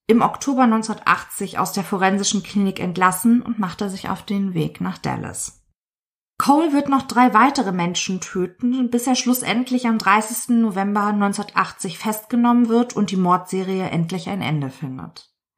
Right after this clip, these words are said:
Am elften November tötete er Dorothy King. Nur einen Abend später ermordete er Wanda Faye Roberts. Sein letztes Opfer ist Sally Thompson. Cole hatte sie in ihrer Wohnung ermordet.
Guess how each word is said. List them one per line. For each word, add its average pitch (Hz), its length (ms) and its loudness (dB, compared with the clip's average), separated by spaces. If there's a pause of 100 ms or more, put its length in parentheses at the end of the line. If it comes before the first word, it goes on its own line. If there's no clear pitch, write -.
(140)
Am 240 140 4
elften 277 360 -2
November 285 500 0
tötete 254 440 -2
er 208 200 -4
Dorothy 214 480 -2
King. 196 500 -4 (240)
Nur 190 180 -6
einen 214 240 4
Abend 202 300 2
später 214 400 -2
ermordete 190 640 -2
er 185 240 -2
Wanda 185 300 0
Faye 170 260 -4
Roberts. - 800 -6 (160)
Sein 233 220 4
letztes 269 400 0
Opfer - 520 -4
ist 233 180 0
Sally 202 280 0
Thompson. - 680 -6 (240)
Cole 254 320 4
hatte 254 220 2
sie 226 160 2
in 220 80 2
ihrer 202 300 0
Wohnung 156 280 0
ermordet. 123 680 -10